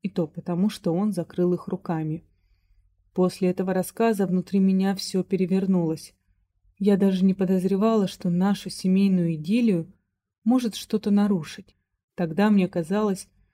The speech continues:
что это самый беспокойный момент для нашей семьи. Но нет. Это было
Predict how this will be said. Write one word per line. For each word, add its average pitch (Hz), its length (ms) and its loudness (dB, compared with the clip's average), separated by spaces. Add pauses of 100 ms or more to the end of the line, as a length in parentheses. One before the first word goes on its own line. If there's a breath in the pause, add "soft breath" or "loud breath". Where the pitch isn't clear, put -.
(100)
что - 200 -4
это 220 200 2
самый 240 440 0
беспокойный 202 640 0
момент 190 580 2
для 202 180 2
нашей 202 320 0
семьи. 170 560 -2 (720)
Но 214 140 4
нет. 165 300 0 (880)
Это 233 300 0
было 214 400 0